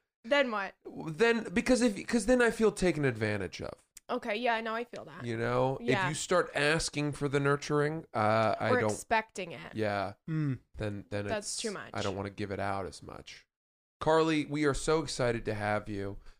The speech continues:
Speaker 2: Um, you are a, a shining star.
Speaker 1: Wow, thank you
Speaker 2: You
Speaker 1: guys so much.
Speaker 2: you made a
Speaker 1: <laughs>
Speaker 2: big splash on M T V's Girl Code.
Speaker 1: Yes.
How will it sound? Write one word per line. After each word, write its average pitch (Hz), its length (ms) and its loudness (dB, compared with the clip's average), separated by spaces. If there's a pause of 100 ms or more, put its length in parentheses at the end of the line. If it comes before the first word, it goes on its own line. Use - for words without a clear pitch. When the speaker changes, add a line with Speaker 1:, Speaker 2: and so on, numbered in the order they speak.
(140)
Speaker 2:
Um, 104 580 2 (300)
you 139 480 0
are 107 680 4 (280)
a, 110 260 0
a 113 40 0
shining 127 680 0
star. 104 760 2 (320)
Speaker 1:
Wow, 247 340 -4
thank 262 260 -6
you 339 100 -4
Speaker 2:
You 262 60 -4
Speaker 1:
guys 233 140 -4
so 226 220 -6
much. 202 240 -8
Speaker 2:
you 143 100 0
made 147 240 4
a 139 100 4
Speaker 1:
<laughs> - 60 -2
Speaker 2:
big 135 360 0
splash 127 720 2
on 113 300 2
M 117 160 -2
T 113 200 -4
V's 101 240 -6
Girl 110 280 0
Code. 104 380 -4
Speaker 1:
Yes. - 580 -4